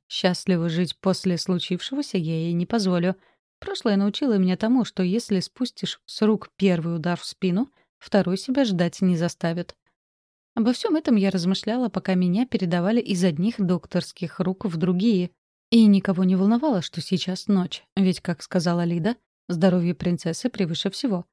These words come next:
Также Лида сообщила моим родителям по артефакту связи, что я пришла в себя после того, как провалялась весь день в кровати. Мать очень обрадовалась и заявила, что заберёт меня домой в ближайшее время.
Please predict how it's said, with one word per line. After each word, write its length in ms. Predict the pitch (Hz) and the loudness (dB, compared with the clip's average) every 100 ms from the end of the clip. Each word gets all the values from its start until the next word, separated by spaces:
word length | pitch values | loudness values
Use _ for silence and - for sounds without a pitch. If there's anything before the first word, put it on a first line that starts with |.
| _ _ _ _ - | _ _ _ _ 0
Также 340 | 196 180 240 | 2 2 2
Лида 240 | 254 190 170 | 2 2 -2
сообщила 520 | - 175 - 240 233 | -2 -4 -2 -2 0
моим 200 | 180 175 | 2 0
родителям 480 | 175 175 233 190 175 | 0 0 -2 -2 -2
по 120 | 175 | -4
артефакту 520 | - - - 170 - | -6 -10 -10 -8 -6
связи, 340 | - 233 240 202 | -4 -2 0 -2
что 180 | - | -2
я 180 | 175 202 | -2 -2
пришла 400 | - 180 - 175 | -4 -6 -4 -6
в 60 | - | -4
себя 320 | - 208 175 | -2 0 -2
после 420 | - 185 - 180 | -2 -4 -2 -4
того, 260 | - 170 196 | -2 -4 -4
как 220 | - - | -6 -10
провалялась 600 | - 175 175 180 226 - | -4 -2 0 -2 -4 -2
весь 160 | 190 151 | -2 0
день 180 | 180 175 | -2 -2
в 80 | |
кровати. 580 | - 214 190 165 190 180 _ _ _ _ - | -2 -2 0 0 -2 -2 _ _ _ _ 0
Мать 280 | 202 180 - | 2 2 -4
очень 320 | 185 - 180 | -6 -2 -4
обрадовалась 600 | 170 180 190 170 175 - | -2 -2 -2 -2 -4 -4
и 20 | 165 | -2
заявила, 380 | 185 190 202 | 0 0 -2
что 160 | - 180 | -2 -4
заберёт 420 | 170 170 208 190 | -2 0 -2 -2
меня 160 | 180 175 | -2 0
домой 280 | 214 208 165 | 2 2 2
в 60 | |
ближайшее 520 | 160 175 180 170 190 | 0 0 0 0 -2
время. 320 | 170 180 185 | 0 2 0